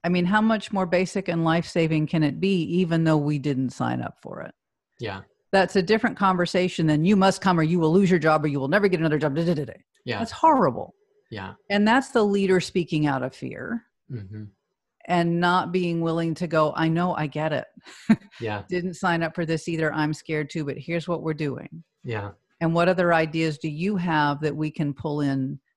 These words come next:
Speaker 1: to make us feel and be as safe as we can right now? And how can we celebrate what we're doing?" W-, it's too easy to get caught up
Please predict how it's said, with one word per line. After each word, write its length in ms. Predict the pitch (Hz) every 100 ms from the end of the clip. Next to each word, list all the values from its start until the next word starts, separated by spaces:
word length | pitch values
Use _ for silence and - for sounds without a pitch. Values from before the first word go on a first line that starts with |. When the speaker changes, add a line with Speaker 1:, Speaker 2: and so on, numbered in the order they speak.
| _ -
Speaker 1:
to 100 | 160
make 300 | 151 156 156
us 220 | 143 -
feel 320 | 165 151 143
and 240 | 139 151 143
be 220 | 175 156
as 160 | 139 139
safe 240 | 151 139 -
as 200 | 143 131
we 140 | 135
can 320 | 127 156 143
right 300 | 135 131 131
now? 220 | 127 127 127
And 100 | 151
how 180 | 226
can 240 | 277 285 254
we 120 | 233
celebrate 640 | - 160 147 170 190 214 254
what 200 | 247 262
we're 120 | 262
doing?" 460 | 262 269 285 269 254
W-, 160 | 202
it's 180 | 180 175
too 220 | - 269
easy 400 | 233 220 214 220 214
to 140 | 196
get 240 | 180 156
caught 240 | - 180 170
up 120 | 160